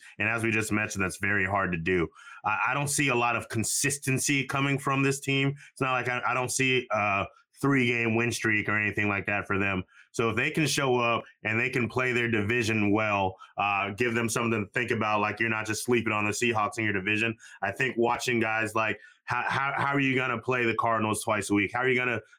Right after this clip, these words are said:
how are you gonna adjust to what you saw the last time you played a team? Uh, how are you gonna, how are you gonna set up your offense to at least match some of this, the powers that are in the N F C West?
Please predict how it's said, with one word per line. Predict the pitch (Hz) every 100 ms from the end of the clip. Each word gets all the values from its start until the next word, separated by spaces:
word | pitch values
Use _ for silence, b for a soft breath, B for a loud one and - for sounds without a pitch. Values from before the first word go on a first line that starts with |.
| 127
how |
are | 143
you | 135
gonna | 127 120
adjust | 117 98 107 135 120 -
to |
what | 113 120 120
you |
saw | 113 123 120
the | 110
last | 104 107 110 -
time | 120 107
you | 107
played | - 113
a | 107
team? | 98 107 101 90 _ _ _
Uh, | 101 101 98
how | 123
are | 139
you | 135
gonna, | 131 127
how | 113 139
are |
you | 139
gonna | 127
set | - 151 131
up | 131
your | 123
offense | 123 120 131 123 - b b -
to | 127 123
at | 120 123
least | 135 131
match | 135 151 190 135 - - _
some | 143 131
of | 120
this, | 120 - -
the | 117
powers | 117 131 127 120
that | 117 117
are | 113
in | 120 117
the | 113
N | 113
F | 107
C | 120
West? | 110 107 101 -